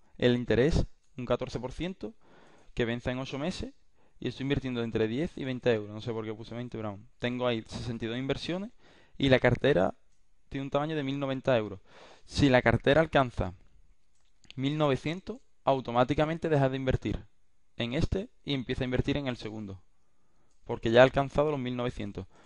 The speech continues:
¿Qué ocurre? Por lo general, como son unas características bastante estrictas, bastante populares, por decirlo así, porque si no me equivoco, ahora lo vamos a mirar también, tiene poco riesgo,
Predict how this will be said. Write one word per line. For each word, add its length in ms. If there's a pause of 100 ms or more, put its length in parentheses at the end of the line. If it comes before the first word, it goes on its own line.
(240)
¿Qué 100
ocurre? 400
Por 160
lo 40
general, 440
como 320
son 280
unas 240
características 580
bastante 320
estrictas, 360
bastante 840
populares, 420
por 80
decirlo 280
así, 220 (680)
porque 260
si 140
no 80
me 60
equivoco, 320
ahora 140
lo 80
vamos 260
a 40
mirar 240
también, 380 (800)
tiene 180
poco 240
riesgo, 420